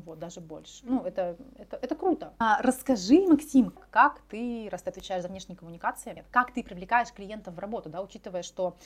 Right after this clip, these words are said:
Speaker 1: особенность нашего с вами регионального бизнеса как раз-таки в том, что нам нужно на пос-, ну, на постоянном возврате одних и тех же существовать. Да, новые нужны,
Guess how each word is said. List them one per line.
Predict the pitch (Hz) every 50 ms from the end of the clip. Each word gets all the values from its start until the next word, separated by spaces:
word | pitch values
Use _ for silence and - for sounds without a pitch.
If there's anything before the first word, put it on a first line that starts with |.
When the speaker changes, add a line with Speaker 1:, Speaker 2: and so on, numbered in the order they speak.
| - - - - _ _ _ _ -
Speaker 1:
особенность | - 180 - - - 285 214 208 175 170 -
нашего | 196 190 - - 175
с | 175 -
вами | 175 175
регионального | 170 175 175 196 196 196 185 180 170 165
бизнеса | 180 311 415 480 392 - 254
как | - -
раз-таки | 214 220 - - - 196
в | -
том, | - 226 285
что | 294 - 233
нам | 190 185
нужно | 196 233 233 214 214 196 185
на | 202 202 196 -
пос-, | 220 - - - -
ну, | 233 233 208 185
на | 185 185
постоянном | 185 214 208 - - 240 214 233 226 214 190 180 180 180 180 180 -
возврате | - 202 185 180 180 196 226 302 381 370 - - 240 - -
одних | 202 190 165 208 220 254 254 - 220
и |
тех | - - - 262 233 196 -
же | 160 156 - -
существовать. | - - 185 - - - 185 190
Да, | 247 226 180
новые | 175 202 240 233 190 180 180 170
нужны, | 175 185 185 185 185 190 190 226 339 508